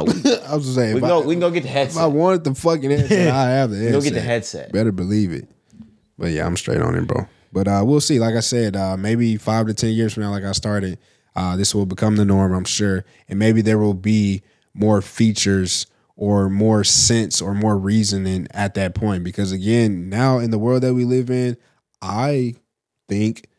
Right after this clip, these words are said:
Speaker 1: that virtual reality is more appealing. But
Speaker 2: It is.
Speaker 1: maybe five to ten years from now, the augmented reality w-, will be what is in the foreface or in the forefront. So we'll just have to see, bro.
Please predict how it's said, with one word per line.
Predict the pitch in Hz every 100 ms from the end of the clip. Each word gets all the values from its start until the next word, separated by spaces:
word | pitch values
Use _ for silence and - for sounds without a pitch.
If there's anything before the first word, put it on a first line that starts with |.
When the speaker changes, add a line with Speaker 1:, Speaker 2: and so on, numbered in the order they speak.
| _ _
Speaker 1:
that | - 90
virtual | 85 92 139 - 107 87 76
reality | - 95 92 85 82 78 101 _ _ _ _ -
is | 98 98
more | 98 92
appealing. | 85 101 85 78 104 -
But | 101 110
Speaker 2:
It | 104
is. | 107 - 101
Speaker 1:
maybe | 101 113 110
five | 107 - 107 113
to | 104
ten | 101 117 104
years | 110 135
from | 131 107
now, | 107 107 110 _ _
the | - 85
augmented | - 104 139 107 95 - 90
reality | 90 92 92 90
w-, | 90 90
will | 98 98
be | 92 98 92
what | 90 95
is | 92
in | 92
the | 90
foreface | 90 92 92 - 90 87
or | 92
in |
the | 90
forefront. | - 98 87 92 82 -
So | 90 87
we'll | 107 135
just | 151 151
have | 123
to | 95
see, | - 101
bro. | 76 78 80